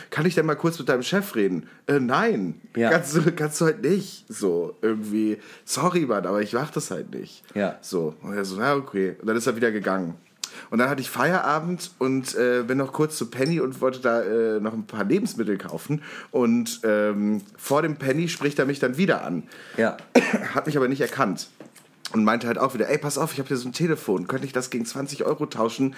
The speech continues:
Speaker 1: Wir treffen uns nächste Woche.“ „Nee, Mann, du hast mir das, äh, vorhin schon mal erzählt.“ Ich hab vorhin schon Nein <laughs> gesagt. „Ich nehm das Handy nicht.
Speaker 2: Ja.
Speaker 1: Ich will jetzt hier auch einkaufen.“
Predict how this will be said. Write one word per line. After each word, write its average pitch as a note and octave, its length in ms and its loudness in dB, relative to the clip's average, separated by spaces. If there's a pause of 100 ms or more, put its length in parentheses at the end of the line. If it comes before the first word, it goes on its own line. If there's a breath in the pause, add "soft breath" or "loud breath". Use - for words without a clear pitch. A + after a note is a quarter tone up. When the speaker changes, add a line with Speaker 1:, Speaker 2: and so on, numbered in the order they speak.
(200 loud breath)
Speaker 1:
Wir B2 100 4
treffen D3+ 260 -2
uns C#3+ 120 -2
nächste C#3+ 240 -2
Woche.“ C3+ 160 0
„Nee, C3 200 2
Mann, C#3 260 0
du B2 100 4
hast C3 200 -4
mir C3 80 4
das, A#2+ 340 -2
äh, G#2+ 460 2
vorhin C3 260 0
schon D#3+ 160 2
mal A#2 80 2
erzählt.“ G2 580 0 (260 loud breath)
Ich - 60 -8
hab A2+ 60 -8
vorhin C3 180 2
schon C3 160 2
Nein A2+ 260 2
<laughs> C#3+ 60 4
gesagt. A#2+ 540 0 (680 loud breath)
„Ich - 140 -4
nehm E3 140 6
das D3 200 2
Handy A2 240 2
nicht. F2+ 340 -4 (180)
Speaker 2:
Ja. G#2 240 -2 (160)
Speaker 1:
Ich A#2 160 -8
will C#3 100 4
jetzt C#3+ 160 0
hier A#2+ 120 4
auch A2+ 60 0
einkaufen.“ F#2+ 640 -2